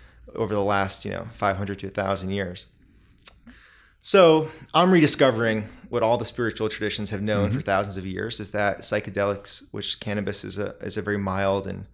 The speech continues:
Speaker 1: comfortable psychedelic.
Speaker 2: It can be a very <laughs> mild and comfortable psychedelic. You take too much, it is no longer mild or comfortable.
Speaker 1: Oh, okay. Yeah, yeah,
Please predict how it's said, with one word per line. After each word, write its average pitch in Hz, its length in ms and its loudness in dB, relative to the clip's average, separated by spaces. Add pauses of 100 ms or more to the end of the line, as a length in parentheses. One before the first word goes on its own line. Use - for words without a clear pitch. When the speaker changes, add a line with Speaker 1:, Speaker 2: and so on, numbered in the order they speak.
(420)
Speaker 1:
comfortable 110 440 -6
psychedelic. 98 680 -4 (160)
Speaker 2:
It 143 440 -4
can 127 340 4
be 90 280 0 (120)
a 113 60 -10
very 107 240 4
<laughs> 160 220 8
mild 147 260 8
and 170 100 6
comfortable 135 400 6
psychedelic. 123 680 6 (220)
You 143 80 8
take 160 280 6
too 151 120 6
much, 143 300 6
it 120 80 4
is 113 120 4
no 131 180 8
longer 131 340 8
mild 117 440 8
or 123 160 8
comfortable. 143 480 2
Speaker 1:
Oh, 156 120 8
okay. 143 260 4
Yeah, 160 140 8
yeah, 147 160 6